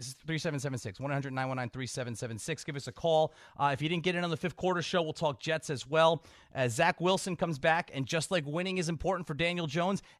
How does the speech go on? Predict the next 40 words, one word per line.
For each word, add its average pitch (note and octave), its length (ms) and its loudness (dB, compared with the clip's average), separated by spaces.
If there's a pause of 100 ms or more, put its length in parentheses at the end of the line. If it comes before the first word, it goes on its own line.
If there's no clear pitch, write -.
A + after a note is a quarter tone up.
and D3+ 280 -4
winning F3+ 380 -2
is E3 220 -2
important E3+ 720 -4
for D#3 220 -2
the C#3 80 -2
Giants, D#3+ 540 -2 (440)
it's D#3 160 -4
very F#3+ 340 -2
important C#3+ 400 -4
for A#2+ 80 -8
Zach G#2 300 -6
Wilson. G2+ 380 -10 (120)
Even A3+ 260 -2
if A3 120 -2
his F#3 180 0
numbers F3+ 360 0
don't F#3 240 0
jump E3 260 -2
off F3+ 220 0
the E3 80 -6
page, F#3 520 -4 (680)
even F#3+ 240 -2
if G3+ 140 0
there E3+ 140 4
are G3 160 6
still G3 360 -2
some F#3+ 200 -2
things F#3+ 300 -2
to F3+ 100 -2
work F3 280 -2
out, G3 240 4 (640)
you've D3+ 260 -2
gotta F#3 400 0 (160)
learn F#3 640 -2 (200)
how E3 540 2 (100)
to - 220 -4
win C#3+ 460 -2 (220)
football D3+ 520 0
games. G2+ 460 -6